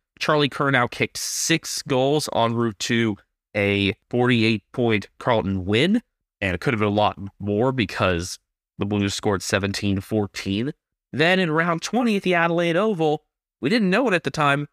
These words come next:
but Carlton had already won their final game for the year. And the Crows recorded a twenty-nine point win that showed just a lot of promise in general. I remember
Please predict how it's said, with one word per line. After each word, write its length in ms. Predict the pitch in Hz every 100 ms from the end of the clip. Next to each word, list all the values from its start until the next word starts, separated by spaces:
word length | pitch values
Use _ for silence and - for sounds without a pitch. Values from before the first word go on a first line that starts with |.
| _
but 120 | 139
Carlton 280 | - 190 254
had 100 | 196
already 280 | 175 175 165
won 200 | 143 156
their 100 | 143
final 400 | - 139 135 113
game 280 | 104 110 113
for 120 | 120
the 100 | 101
year. 380 | 95 104 98 92 _ _ _ -
And 460 | 104 101 101 104 - _ _ -
the 80 | -
Crows 320 | 160 156 139
recorded 560 | 131 - 131 127 123 120
a 400 | 110 107 107 101 _
twenty-nine 540 | - 190 208 202 175 175
point 280 | - 156 123
win 200 | 143 151
that 100 | 147
showed 280 | 160 151
just 240 | 151 160 - _ _ -
a 40 |
lot 280 | 165 175 277
of 80 | 254
promise 320 | 180 165 165
in 100 | 160
general. 340 | 127 127 135 131
I 80 |
remember 480 | 131 135 160 170 165